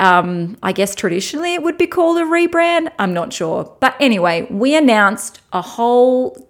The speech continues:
ton of changes and they all went public on the first of September. And I wanted to record a podcast episode on that,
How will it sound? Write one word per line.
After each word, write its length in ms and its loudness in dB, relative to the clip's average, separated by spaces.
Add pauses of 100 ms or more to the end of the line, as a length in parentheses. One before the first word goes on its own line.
ton 480 0
of 480 -4
changes 760 2
and 180 -6
they 120 -6
all 320 2
went 260 0 (220)
public 600 -2 (360)
on 220 4
the 80 2
first 520 2
of 220 2
September. 880 -2 (420)
And 380 6 (100)
I 80 6
wanted 460 2
to 600 2
record 460 0
a 60 2
podcast 680 -2
episode 460 -2
on 160 0
that, 300 0